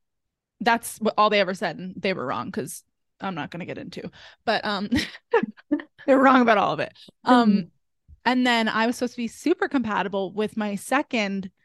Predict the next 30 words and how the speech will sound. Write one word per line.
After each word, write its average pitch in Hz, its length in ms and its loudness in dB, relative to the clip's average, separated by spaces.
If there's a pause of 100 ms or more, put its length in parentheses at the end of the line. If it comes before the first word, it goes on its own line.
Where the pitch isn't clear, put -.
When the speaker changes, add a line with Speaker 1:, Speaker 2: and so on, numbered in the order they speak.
(420)
Speaker 1:
long-term 202 420 -2
boyfriend, 180 640 -4 (720)
and, 240 160 6
like, 190 380 0 (800)
n-, 220 200 0
it 226 140 2
wasn't 208 240 -2
all 175 120 -2
there 165 140 -2
was 156 220 -4
to - 80 -4
it 147 160 0
because 214 260 0
we 226 140 2
weren't 220 260 2
that - 180 -6
compatible 175 540 -2
at 170 80 0
all. 226 500 0
<laughs> - 1600 -8 (1300)
Like, 247 320 4
yeah, 247 140 6
we 226 140 2
dated 220 240 4
Speaker 2:
Yeah. 175 160 6
Speaker 1:
for, - 40 2
like, 202 180 0
three 214 320 -4
years, 190 400 -2
but 175 400 -2